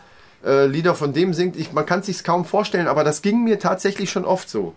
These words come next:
Es ging mir schon öfter so bei den, bei den Staffeln, ich hab alles gesehen bisher,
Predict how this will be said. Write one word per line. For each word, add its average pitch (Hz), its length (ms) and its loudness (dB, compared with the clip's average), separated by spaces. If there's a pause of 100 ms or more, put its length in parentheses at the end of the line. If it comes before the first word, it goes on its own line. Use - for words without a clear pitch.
(400)
Es - 80 -14
ging 202 180 0
mir 226 120 4
schon 180 160 -2
öfter 202 320 0
so 190 120 0
bei 185 140 2
den, 170 220 -4
bei 165 100 0
den 160 120 -6
Staffeln, 170 300 -2
ich 151 60 -2
hab 123 140 -2
alles 175 240 -2
gesehen 151 300 -4
bisher, 180 360 -4